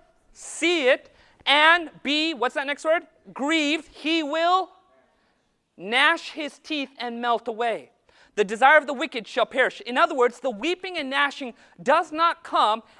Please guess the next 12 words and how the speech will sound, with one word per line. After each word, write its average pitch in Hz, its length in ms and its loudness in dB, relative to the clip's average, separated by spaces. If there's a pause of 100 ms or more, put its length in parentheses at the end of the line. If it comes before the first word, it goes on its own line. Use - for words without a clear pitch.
(120)
as 240 400 4 (180)
God's 262 460 4
response 214 600 -2
to 226 100 -10
the 196 60 -4
wicked. 220 400 -4
Rather, 269 380 0
it 247 140 -8
comes 262 300 -6
from 240 260 -6
the 220 140 0
wicked 247 480 -6